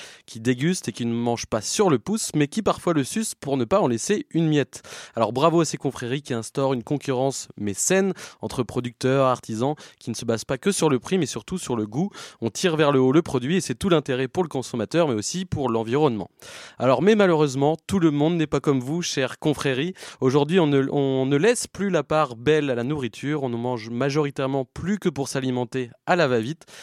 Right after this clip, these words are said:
À noter un chiffre qui le prouve. En mille neuf cent soixante, le budget alimentaire pesait vingt-neuf pour cent du budget de consommation pour descendre en deux mille dix-neuf à dix-sept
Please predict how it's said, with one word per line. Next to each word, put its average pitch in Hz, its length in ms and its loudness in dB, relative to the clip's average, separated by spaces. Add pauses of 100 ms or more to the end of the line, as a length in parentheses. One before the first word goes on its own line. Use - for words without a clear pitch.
(140)
À 117 80 -6
noter 127 220 0
un 131 100 0
chiffre 175 280 -6
qui - 100 -10
le 123 80 0
prouve. 170 380 -2
En 113 100 -2
mille 120 120 -4
neuf 123 120 -4
cent 139 160 -6
soixante, 156 460 -4
le 123 80 -8
budget 123 260 -4
alimentaire 147 560 -4
pesait 101 240 -6
vingt-neuf 156 540 -4
pour 147 160 -10
cent 139 180 -6
du 110 140 -12
budget 139 420 -6 (400)
de 170 80 4
consommation 151 800 -2
pour 180 180 -4
descendre 131 380 -4
en 107 60 -4
deux 143 120 -2
mille 139 140 -4
dix-neuf 110 400 -6
à 95 40 -6
dix-sept 139 440 -8